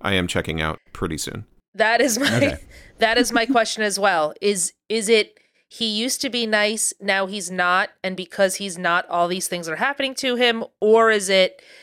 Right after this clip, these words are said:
Speaker 2: "I'm just trying to be the best version of myself, but nobody appreciates it, even my pets.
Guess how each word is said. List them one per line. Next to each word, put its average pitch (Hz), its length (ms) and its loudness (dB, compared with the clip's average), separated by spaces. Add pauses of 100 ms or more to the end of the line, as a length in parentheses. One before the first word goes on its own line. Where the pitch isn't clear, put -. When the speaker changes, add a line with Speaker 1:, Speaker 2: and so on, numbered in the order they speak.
(280)
Speaker 2:
"I'm 226 160 -2
just 285 200 -2
trying 240 160 2
to 214 80 0
be 208 80 -4
the 180 100 -4
best 185 280 2
version 185 320 0
of 170 100 -10
myself, 160 680 0
but - 160 -4
nobody 196 400 0
appreciates 175 680 -4
it, 151 280 -4
even 180 320 -8
my 165 140 -2
pets. - 560 -6